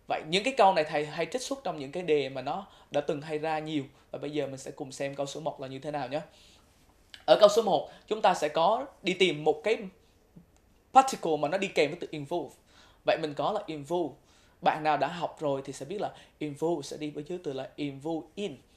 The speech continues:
Mình sẽ đọc liên qua là involving, tức là bao gồm hoặc là liên quan đến hoặc là tham gia vào cái gì đó. Thì ở đây, trong cái câu này sẽ mang nghĩa là "Women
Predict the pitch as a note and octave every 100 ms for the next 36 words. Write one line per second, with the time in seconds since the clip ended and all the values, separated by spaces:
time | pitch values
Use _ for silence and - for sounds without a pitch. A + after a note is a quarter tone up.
0 | - C#3 - D#3 - - - E3 G#3 -
1 | G3 D#3 - - C#3+ - D3+ C#3+ F#3+ G3+
2 | D3 B2+ - _ _ F3 F3+ C#3 A#2+ -
3 | - - _ - E3 F3 E3+ C#3 C#3 C3
4 | D3 F#3+ G3+ F#3+ F3+ F3 D#3+ - B2 A#2
5 | - F#3+ G3 F#3+ E3 D3 D3 D#3+ C3 C3
6 | - _ _ - _ _ - D#3+ D#3 C#3+
7 | E3 D3 - - - _ E3 D#3 F3 F3+
8 | D#3 C3+ B2+ D3+ C#3+ C#3+ D#3+ C#3 A#3+ B3+
9 | C4 F#3+